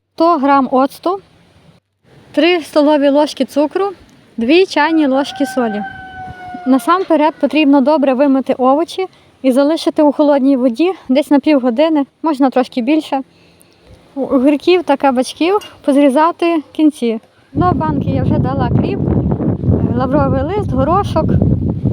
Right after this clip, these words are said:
часник і моркву. І далі виложую порізані овочі. Але деякі огірки залишаю цілими. Можна взагалі лише цілі виложити. Це на ваш вибір.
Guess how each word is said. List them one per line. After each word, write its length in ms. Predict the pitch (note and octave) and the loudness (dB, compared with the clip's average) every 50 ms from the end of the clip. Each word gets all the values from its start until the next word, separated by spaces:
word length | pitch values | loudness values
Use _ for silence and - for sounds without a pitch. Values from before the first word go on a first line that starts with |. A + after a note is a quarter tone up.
| - - - - - - - - - - - | -4 -2 -2 -2 -2 -2 -2 -2 0 0 2
часник 460 | C4+ C4+ - - E4 G4+ G#4 - - - | 0 0 2 2 2 2 2 0 0 0
і 100 | - C#4 | 2 2
моркву. 460 | C#4+ D#4+ F#4 G4 - - - - - - - - - - - - - - - - - | 2 2 2 0 -2 -2 -2 0 0 0 0 0 0 0 -2 -4 -4 -6 -8 -6 -4
І 60 | E4 | -2
далі 260 | E4+ F4 F#4+ F#4+ F4 E4 | 0 2 2 2 0 0
виложую 560 | C#4 D#4 D#4 E4+ F4 E4 D#4 D4+ D4+ D4+ - | 0 0 0 0 0 0 0 0 0 0 0
порізані 460 | D4+ D4+ D4+ D4 C#4 D4 C#4 C4+ C#4 | 0 0 0 0 0 -2 -2 -2 -2
овочі. 440 | B3+ C4 A#3+ - - - - - - - - - - - - - - - - - - - | -2 -4 -4 -4 -4 -4 -2 0 0 0 -2 -4 -6 -4 -2 0 0 0 0 0 0 0
Але 160 | - C#4 C#4 | 2 2 2
деякі 400 | C#4 E4 F4 F#4 F4 - - E4 | 2 2 0 0 -2 -2 -4 -2
огірки 420 | D#4 D4 D4 - - - - G4+ G4 | -2 -2 -2 -2 -2 0 0 2 2
залишаю 560 | F4 E4 C#4+ D4+ - - D#4+ D4 C#4+ C#4 - | 2 2 0 0 0 0 0 0 0 0 -2
цілими. 460 | - F4 F#4 F4+ E4 D4+ C#4+ C#4+ C#4 G#3+ D#3+ - - _ _ _ _ _ _ _ _ | -2 0 0 0 0 0 0 -2 -4 -6 -8 -12 -12 _ _ _ _ _ _ _ _
Можна 380 | - C#4 D#4 E4 D#4 D#4 D4+ D4 | 0 2 2 2 2 2 2 4
взагалі 500 | C#4 B3+ D4+ B3 C#4+ D4 C#4+ D#4 F4 F#4+ F#4 - - - - - - | 4 2 0 2 2 2 2 2 0 -2 -4 -8 -14 -20 -16 -6 -2
лише 280 | B3 C#4 - - D#4 | -2 0 2 2 0
цілі 500 | C4+ - - E4 E4 D#4+ D#4 D4+ D4+ C#4 B3 - | 0 2 2 4 4 4 4 4 4 4 2 0
виложити. 640 | B3+ C4 D4 D4 C4+ C#4 C4+ - C#4 A#3+ - A#3+ B3+ - _ _ _ _ _ _ | 2 2 2 4 4 2 2 0 -2 -2 -2 -4 -6 -6 _ _ _ _ _ _
Це 160 | - D4 D#4+ | 0 2 2
на 140 | D4+ C#4+ B3 | 4 2 2
ваш 240 | C4 C#4+ C4+ - | 2 0 0 0
вибір. 300 | B3 B3+ B3 A3+ G#3 G#3+ | 0 0 0 0 -2 -6